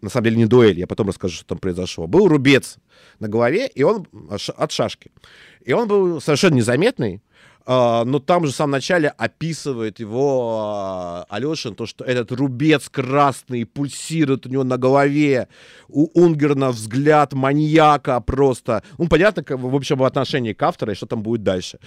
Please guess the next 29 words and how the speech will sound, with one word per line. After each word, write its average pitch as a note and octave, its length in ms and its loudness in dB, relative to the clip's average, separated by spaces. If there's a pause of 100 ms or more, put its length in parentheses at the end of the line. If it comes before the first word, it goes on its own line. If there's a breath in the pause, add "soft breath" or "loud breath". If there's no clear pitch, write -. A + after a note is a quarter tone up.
(260 loud breath)
описываться. F2 600 -12
Алёшин E3 400 -4
Унгерна D#3 320 -6
просто C#3+ 320 -6
ненавидит B2 520 -6
абсолютно. G#2 580 -8 (380 soft breath)
И C#3+ 200 -2
он C#3+ 260 -4
в C3+ 40 -4
этом C3 200 -8
смысле C3 640 -6
вторит, C3 400 -4
а, G#2+ 220 0
Борису A#2+ 320 -2
Волкову A2+ 480 0
во F2+ 100 -8
многом. F2+ 420 -12 (300 soft breath)
Но C3 140 -4
книга E3+ 260 -8
замечательная, C3+ 720 -8
то F#2 120 -18
есть E2+ 120 -18
она A#2 300 -12
прям G#2+ 300 -16
очень C3 280 -12
читабельная, A2+ 800 -12
она G#2+ 160 -18
очень A#2+ 320 -14
доступная. G2+ 800 -12